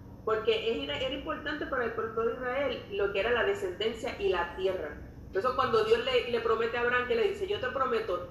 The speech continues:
tierra y familia", son las dos cosas fundamentales para un judío. Entonces,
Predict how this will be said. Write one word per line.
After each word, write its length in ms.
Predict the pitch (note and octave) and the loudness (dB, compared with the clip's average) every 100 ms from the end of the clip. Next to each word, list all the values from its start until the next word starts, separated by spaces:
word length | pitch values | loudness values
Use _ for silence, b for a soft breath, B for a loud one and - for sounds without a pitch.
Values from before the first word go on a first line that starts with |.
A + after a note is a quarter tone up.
| - | -4
tierra 520 | E4 G4+ G4+ G4+ - | 2 4 6 4 0
y 120 | A#3 | -2
familia", 540 | A3 G#3 A3 G#4 F3+ - - - - - - | 2 2 2 0 -2 -4 -12 -18 -18 -16 -2
son 140 | A#3 | 0
las 200 | D4 B3+ | 2 0
dos 120 | D4 | -2
cosas 260 | C#4+ D#4+ E4+ | 0 -2 -2
fundamentales 880 | D4+ C#4+ C#4 C4+ A3+ C4+ C#4+ D4 C4 | -4 -2 -2 -2 -2 0 2 0 0
para 180 | G#3+ G3 | 2 2
un 80 | G3+ | 2
judío. 240 | F#3+ D#3 | 0 -2
Entonces, 260 | - G3+ | -6 -6